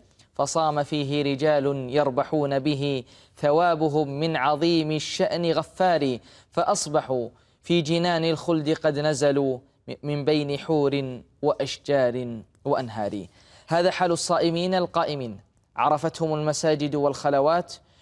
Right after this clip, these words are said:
يطيلون القيام ويتلون القرآن ويلحون في الدعاء ويعلنون الإنابة ويناجون الرحمن، بينما كان غيرهم في مجالس الزور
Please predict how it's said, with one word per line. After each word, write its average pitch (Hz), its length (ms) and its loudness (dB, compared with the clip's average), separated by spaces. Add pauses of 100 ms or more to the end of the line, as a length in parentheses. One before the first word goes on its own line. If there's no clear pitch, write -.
(120)
يطيلون 175 540 4
القيام 175 680 2 (220)
ويتلون 160 600 2
القرآن 160 840 0
ويلحون 156 840 0
في 156 100 -6
الدعاء 139 560 0 (520)
ويعلنون 196 640 4
الإنابة 180 520 2 (380)
ويناجون 151 600 2
الرحمن، 131 600 -2 (440)
بينما 170 420 4
كان 165 300 0
غيرهم 180 720 2
في 160 300 -6
مجالس 147 540 0
الزور 160 680 0